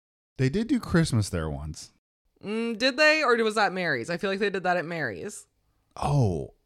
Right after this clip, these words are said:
Speaker 1: I thought that was at Robin's.
Speaker 2: No.
Speaker 1: Oh, God, everyone
Speaker 2: Wait,
Speaker 1: listening
Speaker 2: maybe
Speaker 1: be
Speaker 2: it
Speaker 1: like,
Speaker 2: was.
Speaker 1: "These
Speaker 2: I'm
Speaker 1: fucking
Speaker 2: sorry.
Speaker 1: idiots." <laughs>
Speaker 2: Oh, no.
Speaker 1: I'm
Speaker 2: Don't give
Speaker 1: pretty,
Speaker 2: us a bad
Speaker 1: I'm,
Speaker 2: review
Speaker 1: I'm,
Speaker 2: again.
Speaker 1: I'm pretty sure it's Ro-,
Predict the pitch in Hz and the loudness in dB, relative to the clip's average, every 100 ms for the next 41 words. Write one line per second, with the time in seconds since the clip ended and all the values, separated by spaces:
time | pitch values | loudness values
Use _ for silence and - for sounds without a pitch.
0 | _ - 160 185 110 90 85 60 69 113 | _ -4 -2 -2 -2 -2 -4 -6 -4 -2
1 | 90 67 - 156 214 185 143 165 165 _ | -2 -4 -4 -2 0 0 -2 -6 -12 _
2 | _ _ _ - 95 80 85 90 98 95 | _ _ _ -8 -8 -6 -8 -6 -4 -4
3 | 90 240 226 220 226 233 208 196 - 254 | 2 4 4 2 0 0 2 0 2 2
4 | 240 294 269 254 214 - - 170 302 370 | 2 4 4 6 4 0 0 4 6 6
5 | 415 440 311 190 196 320 370 370 370 339 | 8 6 4 2 4 4 4 4 4 4
6 | 330 311 320 294 277 247 254 175 175 208 | 6 4 2 4 4 4 2 2 2 0
7 | 247 269 233 196 180 | -2 -2 0 0 0